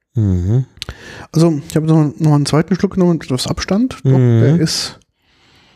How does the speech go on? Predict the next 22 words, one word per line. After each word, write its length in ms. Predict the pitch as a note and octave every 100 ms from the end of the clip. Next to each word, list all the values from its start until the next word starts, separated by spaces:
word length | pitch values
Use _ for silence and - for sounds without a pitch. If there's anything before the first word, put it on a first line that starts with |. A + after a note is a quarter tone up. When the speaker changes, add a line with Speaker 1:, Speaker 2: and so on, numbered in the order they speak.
| _ -
Speaker 2:
auch 220 | - E3 -
beim 220 | E3 D3
zweiten 420 | - C3 D#3 E3+
Mal 180 | D3+ D3
trinken, 640 | C#3+ D3 C#3+ C#3+ C#3+ C#3+ - _ _ _ _ _ _ _ _ _ _ _ -
hat 160 | - C3+
er 120 | A#2
was. 260 | B2 - - - _ _ _ _ _ _ _ _ _ _ _ _ _ _ _ _ _ _ _ _ _ _ _ _ _ _ _ _ G3
Speaker 1:
Ja. 60 |
Speaker 2:
Mhm. 220 | E3+ G3 C4 - _ _ _ _ _ _ - - - - - - -
Ich 100 | C#3+
habe 100 | C#3+
ihn 40 |
sogar 160 | C3+ -
ausgetrunken. 520 | A#2+ B2 A#2 - C3 - -
Das 180 | C3 -
ist 120 | C#3
Speaker 1:
Ja. 100 | B2
Speaker 2:
ein 220 | - C3
gutes 260 | A#2 A#2 -
Zeichen. 300 | A2 A#2 A2+ - _ -
Speaker 1:
Ja. 200 | B2+